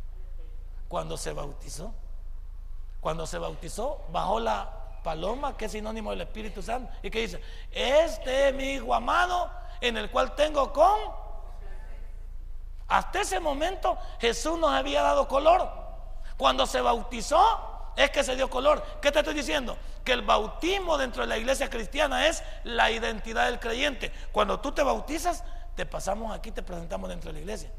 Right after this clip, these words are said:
te damos color. Antes, como no te habías bautizado, ahí andabas dando vueltas, ¿no? Nadie sabía, nadie, ahí andan unos dando vueltas, que no se han bautizado. ¿Sabe a qué le tienen miedo?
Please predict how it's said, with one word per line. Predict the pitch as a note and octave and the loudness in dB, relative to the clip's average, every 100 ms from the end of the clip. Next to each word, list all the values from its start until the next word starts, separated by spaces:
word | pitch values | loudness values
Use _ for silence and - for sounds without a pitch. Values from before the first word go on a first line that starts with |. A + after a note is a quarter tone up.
| - - - - - | -8 -8 -8 -8 -8
te | E3+ | -6
damos | D#3+ E3+ F#3+ | -4 -4 -6
color. | - F3 E3 G#3 - - - - - - - - - | -6 -6 -6 -4 -6 -6 -8 -6 -6 -8 -8 -10 -4
Antes, | D#3 G#3 - E4+ | 0 0 -2 -6
como | C4 A3 | -4 -4
no | A3+ | -4
te | B3 | -2
habías | B3+ A#3+ | 0 -2
bautizado, | A#3 A3+ A#3+ D4+ | -4 -4 -2 0
ahí | D#4+ | 0
andabas | C#4 C4+ B3+ A3+ | -2 -2 -2 -4
dando | A3 A3 | -6 -4
vueltas, | C#4 D4 - | -2 -4 -6
¿no? | G3+ - - - - - - - - - - - - - - | -8 -8 -8 -8 -6 -8 -8 -8 -8 -8 -8 -10 -10 -8 -8
Nadie | G3 F#3 F#3 | -4 -4 -4
sabía, | F3 F3+ F#3+ B3 A3 | -4 -4 -4 -4 -4
nadie, | F#3+ F#3+ G#3+ | -4 -6 -4
ahí | A3+ | -4
andan | C#4 C#4+ | -4 -4
unos | C4 B3+ A3+ | -4 -4 -4
dando | G#3+ F#3+ | -4 -4
vueltas, | G3 B3 - - - - | -4 -6 -6 -8 -8 -10
que | - | -8
no | F#3 | -6
se | G3+ | -4
han | F#3 | -4
bautizado. | E2+ - D#3 - - - - - | -6 -6 -4 -2 -2 -4 -6 -6
¿Sabe | A#3+ C4 | -4 -2
a | B3 | -2
qué | A3 | -4
le | G3+ | -4
tienen | F#3+ F3+ | -6 -4
miedo? | G#3 B3 | -4 -4